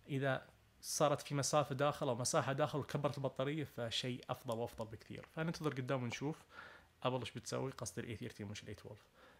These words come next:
ننتظر قدام وش نسوي، ايش تسوي ابل. ففي نهايه الفيديو لا تنسون الاشتراك بالقناه ونشر المقطع، عمل لايك المقطع وتعليق-،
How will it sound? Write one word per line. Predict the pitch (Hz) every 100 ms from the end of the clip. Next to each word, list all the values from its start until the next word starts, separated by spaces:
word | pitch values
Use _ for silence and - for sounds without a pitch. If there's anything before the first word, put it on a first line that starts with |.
| _
ننتظر | 120 - 123
قدام | 120 120 123 120
وش | 104
نسوي، | 113 - 123 131 143
ايش | - -
تسوي | - 135 123 117
ابل. | 120 151 156
ففي | 127 117 113 110 131
نهايه | 120 120
الفيديو | 117 123 123
لا |
تنسون | 120 117 -
الاشتراك | 110 - 151 147
بالقناه | 151 147 147 147 - - - - -
ونشر | 131 131 135
المقطع، | 135 127 -
عمل | 127 131 127
لايك | 123
المقطع | 127 120 - 120
وتعليق-، | - 123 139